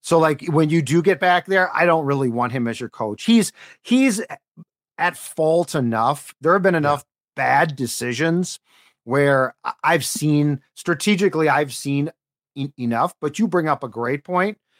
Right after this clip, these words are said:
Speaker 1: And I don't know. I, I mean, why is Marco Rossi, you know, what was that, a week or so? He got to play with Kaprizov and Boldy.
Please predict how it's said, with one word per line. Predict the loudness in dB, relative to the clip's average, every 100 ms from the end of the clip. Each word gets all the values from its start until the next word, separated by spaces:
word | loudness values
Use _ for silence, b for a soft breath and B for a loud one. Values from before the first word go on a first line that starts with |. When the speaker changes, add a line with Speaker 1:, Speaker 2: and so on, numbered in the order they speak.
| _
Speaker 1:
And | -2 0
I | 2
don't | 0
know. | -2 0
I, | -2 0
I |
mean, | 0 0
why | 2 2
is | 2 0
Marco | 0 0 0
Rossi, | 0 0 0 -4 -4 -6 -8 _ _ _
you | -4 0
know, | 2 0 -6 _ _ _
what | -6 -6 _ -4
was | -2 0
that, | 0 0
a | 0
week | 2 2 2
or | 0 -2
so? | 2 2 2
He | 0 0
got | -2
to | -2
play | _ -2
with | 0 -2
Kaprizov | -8 -8 -6 -6 -2 0 0
and | -2 -6
Boldy. | -2 0 2 0 0 -6